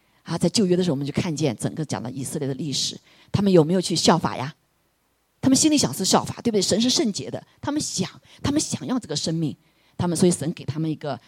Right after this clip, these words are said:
一个什么？一个律法，哈，道德律啊，生命律啊，各种各样的律，哈，在旧约里面。但是旧约的人有没有做到？啊，有没有做到？没有，对不对？以至于神就说怎么样？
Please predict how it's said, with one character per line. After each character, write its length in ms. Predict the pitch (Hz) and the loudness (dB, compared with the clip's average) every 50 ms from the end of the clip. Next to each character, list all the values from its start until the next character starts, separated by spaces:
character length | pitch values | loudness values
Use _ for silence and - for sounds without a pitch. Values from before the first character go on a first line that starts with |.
| _ _ _ | _ _ _
一 80 | - 160 | -4 -2
个 160 | - 160 135 | -2 -2 -2
什 100 | 113 117 | -2 -4
么？ 160 | 107 110 - _ _ _ _ _ | -4 -6 -8 _ _ _ _ _
一 80 | - 156 | -4 -2
个 60 | 156 | 0
律 160 | 147 190 185 | 2 4 6
法， 320 | 139 139 - - - - _ _ _ _ _ _ _ _ _ _ | 6 4 4 2 -2 -8 _ _ _ _ _ _ _ _ _ _
哈， 280 | _ - 127 110 95 - _ _ _ - | _ -16 -16 -16 -16 -18 _ _ _ -8
道 180 | 175 160 131 | -6 -6 -6
德 220 | 131 - 123 113 123 | -6 -6 -6 -4 -4
律 300 | 156 180 175 156 151 151 | -4 -4 -4 -4 -4 -4
啊， 280 | 131 123 120 120 127 - _ _ | -6 -8 -8 -12 -16 -18 _ _
生 220 | - - - 170 165 | -12 -6 -4 -2 0
命 200 | 170 170 160 156 | 0 0 0 -2
律 200 | 160 165 156 143 | -2 -4 -6 -8
啊， 180 | 147 139 123 | -8 -10 -8
各 120 | 147 - 185 | -6 -6 -6
种 100 | 156 131 | -6 -6
各 80 | 135 | -8
样 80 | 160 143 | -8 -6
的 60 | 165 | -4
律， 200 | 196 208 143 127 - | -2 -2 -2 -4 -6
哈， 120 | - 156 | -10 -10
在 100 | 143 139 | -10 -8
旧 160 | - - 165 | -6 -4 -4
约 80 | 156 156 | -4 -4
里 120 | 151 123 | -6 -6
面。 200 | 98 113 - - _ _ _ _ _ _ | -8 -10 -12 -14 _ _ _ _ _ _
但 100 | - 233 | 0 2
是 180 | 233 - 208 180 - _ _ _ _ _ _ _ _ _ _ _ | 2 2 2 0 -4 _ _ _ _ _ _ _ _ _ _ _
旧 160 | - - 254 | 2 6 6
约 180 | 214 202 196 196 | 8 8 6 4
的 120 | 175 165 | 2 2
人 160 | 160 151 160 165 | 2 2 2 0
有 80 | 147 | 0
没 80 | 135 160 | -2 -2
有 60 | - | -2
做 140 | - 180 151 | -2 -4 -4
到？ 280 | - 143 117 143 - _ _ _ _ _ _ _ _ _ _ _ _ _ _ _ _ _ _ _ _ | -4 -6 -8 -10 -14 _ _ _ _ _ _ _ _ _ _ _ _ _ _ _ _ _ _ _ _
啊， 220 | - 147 208 294 - _ | -4 -2 -2 -2 -2 _
有 100 | - 180 | 0 2
没 60 | 196 | 2
有 60 | 214 | 4
做 140 | 208 - 240 | 6 6 6
到？ 260 | - 214 165 160 - _ _ _ _ _ _ _ _ _ _ _ _ _ _ _ _ _ _ _ _ | 6 4 0 0 -4 _ _ _ _ _ _ _ _ _ _ _ _ _ _ _ _ _ _ _ _
没 220 | - - 196 196 220 | 0 2 2 4 4
有， 160 | 226 165 123 | 2 2 2
对 160 | - 175 170 | 2 0 0
不 60 | - | 0
对？ 220 | - 175 160 151 - _ _ _ _ _ _ _ _ _ _ _ _ _ - | 0 -2 -2 -4 -8 _ _ _ _ _ _ _ _ _ _ _ _ _ -2
以 100 | 214 208 | -2 -2
至 220 | - - 262 277 | 0 0 0 2
于 80 | 226 220 | 2 2
神 220 | - - 170 175 | 0 0 -2 0
就 100 | 196 214 | 2 0
说 240 | 202 - 214 185 196 | 2 4 4 2 2
怎 80 | 185 156 | 2 0
么 80 | 165 | -2
样？ 200 | 165 160 151 156 | -2 -2 -2 -6